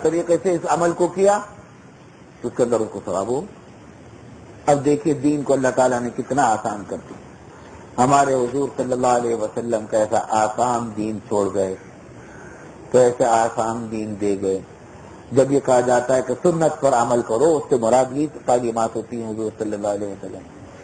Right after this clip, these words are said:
ये आलिमात दे रखी हैं, इन पर अमल करो। अब बताइए ये कितने अमल ऐसे हैं कि इनमें से किसी अमल में, देखिए सुभान अल्लाह,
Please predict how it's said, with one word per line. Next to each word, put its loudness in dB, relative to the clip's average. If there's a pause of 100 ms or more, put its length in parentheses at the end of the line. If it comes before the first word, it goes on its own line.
(120)
ये 8 (140)
आलिमात 2
दे 0
रखी -6
हैं, -14 (360)
इन 2
पर 6
अमल 2
करो। -8 (340)
अब 0
बताइए 2
ये 0
कितने -6
अमल 0 (120)
ऐसे 2
हैं -2 (840)
कि 6
इनमें 2
से 0 (520)
किसी 0 (100)
अमल 4
में, -8
देखिए 2
सुभान 4
अल्लाह, -2